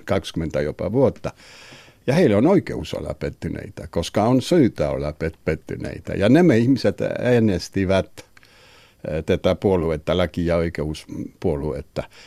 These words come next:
Jotkut mielenosoituksissa olen nähnyt, eh,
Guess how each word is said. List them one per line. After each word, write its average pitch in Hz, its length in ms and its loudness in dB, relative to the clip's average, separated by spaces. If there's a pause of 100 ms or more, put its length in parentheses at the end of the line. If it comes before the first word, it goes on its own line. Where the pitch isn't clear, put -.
(120)
Jotkut 113 840 2 (200)
mielenosoituksissa 92 1500 0
olen 104 280 2
nähnyt, 107 460 0
eh, - 960 -6